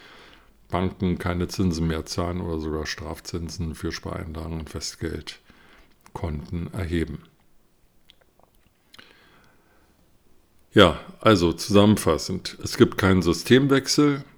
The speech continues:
es gibt, ähm, keine Veränderung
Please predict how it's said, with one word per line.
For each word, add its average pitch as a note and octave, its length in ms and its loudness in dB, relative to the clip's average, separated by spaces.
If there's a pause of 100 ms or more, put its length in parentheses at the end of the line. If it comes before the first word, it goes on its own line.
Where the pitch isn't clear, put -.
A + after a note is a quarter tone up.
(280)
es - 440 -2
gibt, - 440 0
ähm, E2 540 2
keine F#2 320 2
Veränderung F2 880 2